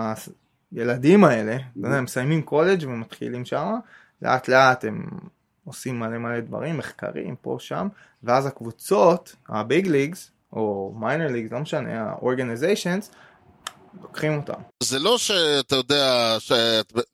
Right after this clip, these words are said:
Speaker 3: מסתיימת העונה, אתה שולח קורות חיים, אני יודע מה, אנחנו, אתה שם,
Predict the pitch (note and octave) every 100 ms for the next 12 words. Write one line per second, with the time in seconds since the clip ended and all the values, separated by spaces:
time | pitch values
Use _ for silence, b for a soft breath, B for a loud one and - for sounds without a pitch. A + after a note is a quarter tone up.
0 | _ B2+ B2 C#3 D3+ D#3 - B2+ A#2 C3
1 | F#3 G3 F#3+ F3+ D3 C#3 C3+ B2+ C#3 C3+
2 | C3+ - B2+ A#2+ - B2+ B2+ C3 C#3 C#3
3 | C3+ B2+ B2+ B2 B2 A#2 C3+ C#3 C#3 C3
4 | C#3 D3 D#3 - C#3+ -